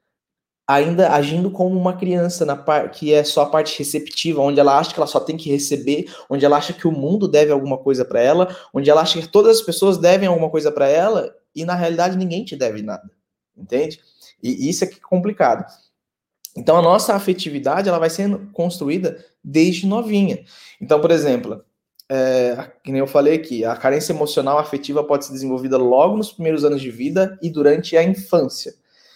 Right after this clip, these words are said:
sendo re-, relacionadas às reações mais primárias que uma criança tem com as pessoas, né? Então, a afetividade, ela tá em tudo, na comunicação,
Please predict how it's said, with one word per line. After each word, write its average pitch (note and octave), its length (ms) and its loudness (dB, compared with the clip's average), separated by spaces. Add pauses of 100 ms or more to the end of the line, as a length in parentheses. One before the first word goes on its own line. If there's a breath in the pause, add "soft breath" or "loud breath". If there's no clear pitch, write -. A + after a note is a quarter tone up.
(160 soft breath)
sendo D3 400 0
re-, C3+ 380 0
relacionadas D3+ 920 2
às D3 120 -4
reações D3+ 720 -4
mais D3 300 0
primárias F#3+ 720 0
que - 100 -12
uma E3+ 140 0
criança E3 340 -4
tem D3+ 160 -6
com D#3+ 80 -6
as D#3 120 -8
pessoas, B2 720 -8 (460)
né? C#3+ 300 2 (220 loud breath)
Então, C3+ 240 4
a D#3+ 140 4
afetividade, E3 840 0
ela D3 120 2
tá F3+ 120 -2
em B3+ 120 -4
tudo, B2+ 460 -10
na E3 220 -2
comunicação, C#3+ 920 -6